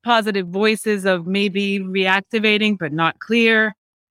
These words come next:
There's efforts to keep it alive. In Europe, Merkel is gone. That in itself is a huge vacuum, which is hard to believe. France is in a rut. Macron is cornered by the extremes.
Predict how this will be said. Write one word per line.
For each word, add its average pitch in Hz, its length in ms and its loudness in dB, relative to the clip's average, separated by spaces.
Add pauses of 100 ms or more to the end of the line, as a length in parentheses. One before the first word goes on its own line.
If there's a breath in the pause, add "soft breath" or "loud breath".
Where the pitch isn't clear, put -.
(160)
There's 180 240 -2
efforts 208 440 -2
to 220 100 -10
keep 214 240 -6
it 208 80 -4
alive. 196 520 0
In 160 200 -4
Europe, 233 500 2
Merkel 196 460 -4
is 180 160 -4
gone. 170 300 -4
That 185 180 -2
in 175 120 -6
itself 202 460 -2
is 160 140 -10
a 160 60 -8
huge 160 300 -10
vacuum, 175 460 -6
which 185 160 -8
is - 80 -16
hard 165 280 -4
to 170 60 -12
believe. 151 520 -6 (480)
France 214 420 2
is 190 80 -8
in 170 140 -4
a 147 80 -6
rut. 202 560 -2
Macron 190 500 -4
is 170 140 -12 (100)
cornered 240 380 0
by 180 140 0
the 151 140 -6
extremes. 160 760 -8